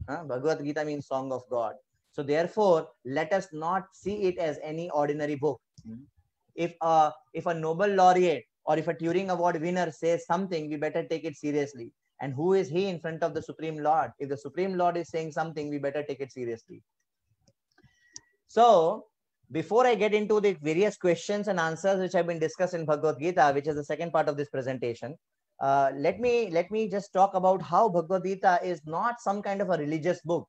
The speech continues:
You know, it is not some kind of a book which is based on some blind faith or sentiments. It basically is, uh, giving us a spiritual science.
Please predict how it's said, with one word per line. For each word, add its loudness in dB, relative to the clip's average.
You -10
know, -6
it -4
is -4
not -6
some -4
kind -4
of 0
a -2
book -4
which -8
is -6
based 0
on -4
some -6
blind -4
faith -2
or -2
sentiments. -8
It 2
basically -2
is, 2
uh, -2
giving -2
us 0
a -6
spiritual -4
science. -6